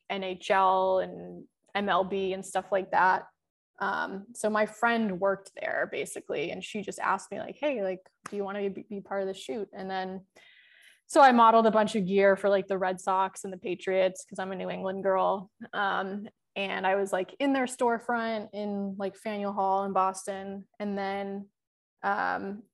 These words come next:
and then I got a shoot with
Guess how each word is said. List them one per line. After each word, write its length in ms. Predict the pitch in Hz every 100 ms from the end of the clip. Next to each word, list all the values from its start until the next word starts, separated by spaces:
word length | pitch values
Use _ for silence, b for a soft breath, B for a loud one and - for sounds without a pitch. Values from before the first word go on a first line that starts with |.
| _ _ _ _ -
and 240 | 208 208 214
then 420 | 226 226 220 220
I 220 | 196 202
got 460 | 190 196 196 196 202
a 40 |
shoot 600 | - - 226 214 208 196
with 220 | 196 190